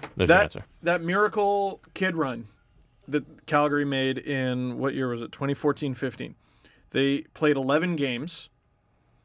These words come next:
Speaker 2: Johnny Gaudreau, a rookie, had four goals, five assists, nine points. He was spectacular.
Speaker 1: Hmm.
Speaker 2: The following two playoff runs.
Speaker 1: This is half a decade ago.
Speaker 2: This is half, it's a very long time ago,
Speaker 1: <laughs>
Speaker 2: right?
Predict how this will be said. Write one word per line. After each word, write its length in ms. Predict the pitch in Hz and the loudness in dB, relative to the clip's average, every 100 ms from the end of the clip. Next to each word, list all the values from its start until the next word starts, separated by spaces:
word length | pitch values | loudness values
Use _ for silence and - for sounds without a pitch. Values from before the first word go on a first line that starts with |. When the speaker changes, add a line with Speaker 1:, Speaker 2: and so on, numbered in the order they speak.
| _ _ - | _ _ 0
Speaker 2:
Johnny 280 | 143 156 165 | 2 4 2
Gaudreau, 480 | 165 156 135 123 - _ _ _ _ - | 2 2 2 0 -6 _ _ _ _ -6
a 80 | 127 | 2
rookie, 500 | 156 160 127 131 - _ _ _ _ _ _ | 4 4 -2 -10 -12 _ _ _ _ _ _
had 500 | - 135 131 123 120 - _ _ _ _ _ _ _ _ | 0 2 4 2 -4 -12 _ _ _ _ _ _ _ _
four 360 | - 180 190 | -4 0 2
goals, 220 | 175 165 160 | 4 2 2
five 280 | 151 147 | 0 0
assists, 260 | 143 143 127 | 0 -6 -6
nine 260 | 131 123 113 | -4 -4 -6
points. 420 | - 113 - - _ _ _ _ _ _ - | -10 -14 -16 -18 _ _ _ _ _ _ -4
He 80 | |
was 100 | 147 139 | -2 0
spectacular. 600 | 143 - 117 113 - - _ - | -2 -2 -6 -6 -14 -16 _ 0
Speaker 1:
Hmm. 200 | 107 92 76 _ _ _ _ _ - - _ _ _ _ _ - | 2 2 -2 _ _ _ _ _ -16 -16 _ _ _ _ _ -8
Speaker 2:
The 60 | |
following 460 | 135 180 190 214 208 | 2 8 8 6 0
two 160 | 180 170 | -4 -2
playoff 400 | 170 156 131 127 | 2 2 2 -4
runs. 280 | 113 139 | -8 -2
Speaker 1:
This 140 | 117 104 | 2 2
is 80 | - | 4
half 260 | 127 110 | 4 4
a 40 | 98 | 0
decade 340 | 80 - - | -4 -6 -8
ago. 220 | - - - _ | -8 -12 -14 _
Speaker 2:
This 180 | 160 147 | -2 0
is 100 | 151 | 4
half, 200 | 175 165 | 4 4
it's 160 | 170 165 | 0 2
a 40 | |
very 200 | 175 185 | 4 4
long 160 | 165 151 | 4 4
time 220 | 151 190 | 4 2
ago, 220 | 226 226 - | 2 0 -2
Speaker 1:
<laughs> 120 | - - | -6 -2
Speaker 2:
right? 240 | 131 - | 0 0